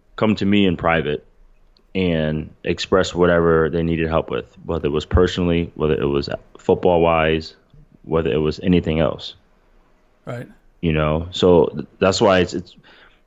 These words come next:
Speaker 1: I, I have such a, I have such a wide network of, of people because I,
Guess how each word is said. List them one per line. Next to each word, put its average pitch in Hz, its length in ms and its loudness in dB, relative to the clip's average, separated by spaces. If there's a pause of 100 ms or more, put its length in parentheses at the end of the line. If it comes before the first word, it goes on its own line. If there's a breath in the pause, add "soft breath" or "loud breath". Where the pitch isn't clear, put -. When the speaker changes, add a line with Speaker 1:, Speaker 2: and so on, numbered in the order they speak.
(920)
Speaker 1:
I, 90 300 0
I 95 40 2
have 92 200 2
such 98 260 -2
a, 82 140 -2 (360)
I 95 80 2
have 113 180 2
such - 180 -6
a 92 80 2
wide 87 460 0
network 80 500 -4
of, 76 160 -12 (100)
of 78 200 -10
people 71 420 -6 (540)
because 76 440 -6 (1120)
I, 78 140 -2